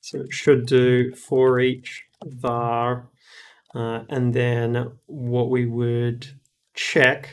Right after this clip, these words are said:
is, so it's not just the manage text map, we would also check otherwise if our dynamic text contains that key, then we can update it.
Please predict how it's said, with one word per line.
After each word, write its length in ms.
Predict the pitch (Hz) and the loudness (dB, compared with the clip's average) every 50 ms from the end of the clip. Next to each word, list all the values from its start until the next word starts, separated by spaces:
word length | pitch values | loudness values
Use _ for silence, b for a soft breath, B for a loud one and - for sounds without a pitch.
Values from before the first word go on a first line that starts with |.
| - | -18
is, 680 | - - 139 127 127 127 127 127 127 127 123 123 123 - | -10 -6 -2 0 2 2 4 4 4 2 2 0 -2 -4
so 100 | - 131 | -4 -4
it's 180 | 123 - - 208 | -4 -4 -2 0
not 160 | 240 - - | 0 0 0
just 340 | - 143 131 131 - - - | 0 0 0 -2 -4 -6 -6
the 60 | 131 | -4
manage 680 | 120 117 120 131 135 135 135 131 131 123 - - - | -2 -2 0 0 0 2 2 2 0 -2 -2 -6 -8
text 360 | - 120 117 - - - - | -8 -8 -8 -8 -10 -10 -8
map, 360 | - - 156 185 - - - - _ _ B B B B B B B B B B - | -6 -4 -2 -2 -4 -4 -10 -18 _ _ B B B B B B B B B B -4
we 120 | 135 127 | -2 -2
would 200 | 120 117 120 120 | 0 0 0 2
also 760 | 135 147 143 139 139 - - - 123 113 117 135 170 214 226 - - - - _ _ _ _ _ _ _ _ _ | 4 6 6 4 4 0 -2 -4 -2 -2 0 0 0 0 0 -2 -8 -18 -20 _ _ _ _ _ _ _ _ _
check 500 | - - - - 127 120 123 123 127 135 - _ _ _ _ _ | -18 -12 -6 -4 -2 -2 -2 -4 -6 -8 -14 _ _ _ _ _
otherwise 920 | 220 135 135 143 139 135 131 127 123 123 123 127 127 139 151 156 - - - _ b b b b b b b b b b _ - | -6 -4 0 2 2 2 2 2 2 2 2 2 2 2 0 -2 -4 -10 -14 _ b b b b b b b b b b _ -14
if 400 | 196 135 120 123 123 - - - - | -8 -6 -6 -6 -8 -12 -18 -20 -10
our 340 | - 123 117 113 113 110 107 | -6 -4 -4 -4 -4 -6 -8
dynamic 580 | - 117 113 123 151 175 185 170 156 120 - - | -10 -10 -8 -4 -2 0 2 2 2 0 0 -6
text 600 | - - 131 131 131 131 - - - - - - _ _ _ _ _ _ _ - | -6 -4 -4 -4 -4 -6 -10 -12 -12 -14 -14 -20 _ _ _ _ _ _ _ -10
contains 640 | - 131 123 120 - 131 123 120 120 120 123 120 | -6 -6 -6 -4 -4 -4 -2 -2 -2 -2 -4 -4
that 260 | 120 127 120 120 123 - | -4 -6 -6 -6 -8 -14
key, 480 | - - 151 151 165 180 185 202 - _ _ _ b b b b b b b b b b b b b _ - | -6 -2 -2 -2 0 -2 -4 -8 -10 _ _ _ b b b b b b b b b b b b b _ -8
then 720 | - 120 120 117 127 123 123 127 127 123 123 123 120 123 - | -6 -4 0 2 2 2 2 2 2 2 0 0 -2 -4 -6
we 240 | 131 123 123 120 123 | -4 -2 -2 -2 -2
can 180 | 120 - 123 120 | -4 -6 -6 -6
update 560 | 117 127 123 120 - - - 127 - 135 131 | -6 -6 -8 -8 -8 -8 -8 -6 -6 -6 -6
it. 240 | 131 139 - - | -6 -6 -6 -8